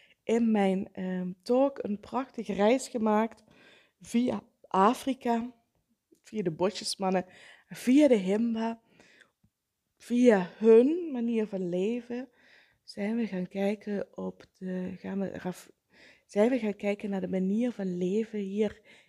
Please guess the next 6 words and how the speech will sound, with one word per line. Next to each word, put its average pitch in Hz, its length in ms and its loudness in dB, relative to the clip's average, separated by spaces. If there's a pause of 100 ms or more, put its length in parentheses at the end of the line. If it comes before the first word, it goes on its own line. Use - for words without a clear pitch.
(100)
in 185 180 -4
onze 220 300 -4
maatschappij. 190 880 -6 (800)
Hè, 208 200 -18 (100)
wat, 190 280 -10
wat, 196 200 -8